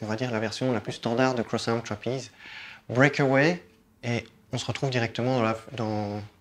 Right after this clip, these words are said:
on va dire, dans la position finale. Pour l'apprendre, on va passer par, euh, la position du trapèze, et c'est beaucoup plus avantageux parce qu'on va pouvoir,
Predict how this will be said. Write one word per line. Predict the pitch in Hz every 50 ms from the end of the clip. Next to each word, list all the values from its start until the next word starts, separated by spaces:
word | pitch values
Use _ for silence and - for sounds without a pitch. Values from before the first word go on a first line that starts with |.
| _ _ -
on | 104
va | 104 101
dire, | 104 120 123
dans | 117 107
la | 98 98
position | - - 123 123 - - 120
finale. | - - 113 101 107 107 104 - _ _ _ _ _ _ _ _ _ - - - - - - - - - - - - - - - - _ _ _ _ _ _ _ _ _ _
Pour | - 139
l'apprendre, | 143 139 - - 180 185 180 160
on | 135 127
va | 139 135
passer | - 147 139 - - 160
par, | 160 147 127 117 120 117 117
euh, | 117 117 113 110 107 107 101 - - - _ _ _ _ _ _ _ _ -
la | 120 117 110
position | - 120 117 113 113 - - - 123 117 107 101 -
du | 110 107
trapèze, | - - 113 110 - 127 139 160 151 120 107 98 - - _ _ _ _ _ _ _ _ _ - - - -
et | 120
c'est | - 120
beaucoup | 117 120 - 139
plus | - 147 139
avantageux | 131 123 120 113 120 117 123 165 185
parce | - 127 -
qu'on | - 123
va | 113 120
pouvoir, | - - 127 123 127 135 123 123 123 -